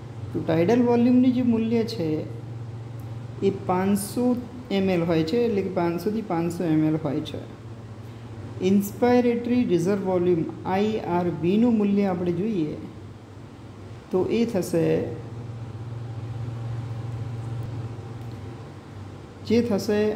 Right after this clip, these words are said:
આઈ આર વી, ઇન્સ્પિરેટરી રિઝર્વ વોલ્યુમનું મૂલ્ય થાય છે પચીસોથી ત્રણ હજાર એમ એલ. બરાબર, માટે જવાબ ડી આવે છે. અહીંયા બી લખેલો છે એ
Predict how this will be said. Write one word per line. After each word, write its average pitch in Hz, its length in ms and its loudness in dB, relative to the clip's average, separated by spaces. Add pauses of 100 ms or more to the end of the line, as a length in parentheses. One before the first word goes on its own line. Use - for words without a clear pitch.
આઈ 196 280 4
આર 208 140 2
વી, 165 200 4
ઇન્સ્પિરેટરી 220 760 0
રિઝર્વ 190 400 0
વોલ્યુમનું 185 540 2
મૂલ્ય 180 240 2
થાય 175 220 0
છે 175 180 -2
પચીસોથી 190 680 -2
ત્રણ 165 340 2
હજાર 151 200 4
એમ 147 200 0
એલ. 165 160 -2 (1400)
બરાબર, 185 320 2
માટે 160 320 2
જવાબ 165 360 2
ડી 170 180 6
આવે 165 220 0
છે. - 100 -6
અહીંયા 170 300 0
બી 170 120 6
લખેલો 165 380 0
છે 180 140 -4
એ 170 80 0